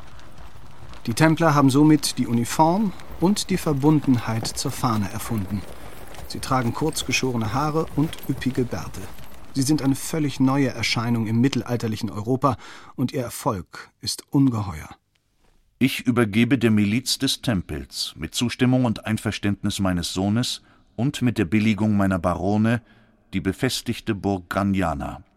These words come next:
Speaker 2: samt den Rittern, die diese Burg für mich halten, und mit der dort lebenden Bevölkerung.
Speaker 1: Nicht nur Raimund, Graf von Barcelona, beeilt sich, dem neuen Orden beizutreten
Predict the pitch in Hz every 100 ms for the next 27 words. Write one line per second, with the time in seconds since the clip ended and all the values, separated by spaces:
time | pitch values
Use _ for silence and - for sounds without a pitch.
0 | _ _ 87 117 127 - 110 98 104 123
1 | 131 143 104 87 87 87 95 92 - 92
2 | 85 - 101 - 104 101 - _ - 92
3 | - 92 87 78 95 90 90 90 78 87
4 | 87 78 85 - 92 76 69 - - _
5 | _ _ _ _ _ _ - 175 208 -
6 | 143 123 120 139 160 139 117 107 - -
7 | - 117 123 131 - - - 113 107 98
8 | 120 127 147 131 - 98 135 120 - 120
9 | - - 113 110 120 127 123 117 120 120
10 | 117 131 - 135 - 135 127 131